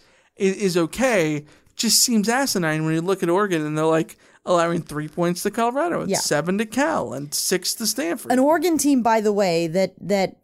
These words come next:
Speaker 2: watching that, again, watching that game last night, I was watching the game with a friend of mine who's an Oregon fan. He grew up in Oregon, and so he likes the Ducks. And so he's, he's semi, uh, semi-knowledgeable about Oregon recruiting or about just, like, you know,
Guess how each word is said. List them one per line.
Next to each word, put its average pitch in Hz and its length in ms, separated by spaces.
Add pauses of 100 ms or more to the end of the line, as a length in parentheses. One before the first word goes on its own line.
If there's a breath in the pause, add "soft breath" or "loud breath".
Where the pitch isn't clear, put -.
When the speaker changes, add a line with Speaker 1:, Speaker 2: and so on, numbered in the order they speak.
(100)
Speaker 2:
watching 233 560
that, 202 100
again, 185 300
watching 220 320
that 214 120
game 208 140
last 190 220
night, - 180 (380)
I 214 100
was 233 160
watching 277 320
the 285 60
game 202 380
with 180 260
a - 100
friend 220 240
of 214 60
mine 180 180
who's 180 220
an 180 80
Oregon 165 260
fan. - 220
He 147 40
grew 180 140
up 180 100
in 180 60
Oregon, 156 460
and 160 120
so 175 80
he 156 80
likes 151 220
the 160 80
Ducks. - 320 (420 soft breath)
And 202 240
so 214 200
he's, 262 480 (340)
he's 254 320
semi, 302 640
uh, 233 320
semi-knowledgeable 226 1200
about 190 300
Oregon 185 340
recruiting 220 600
or 180 260
about 170 260
just, 170 240
like, 170 300
you 175 160
know, 135 100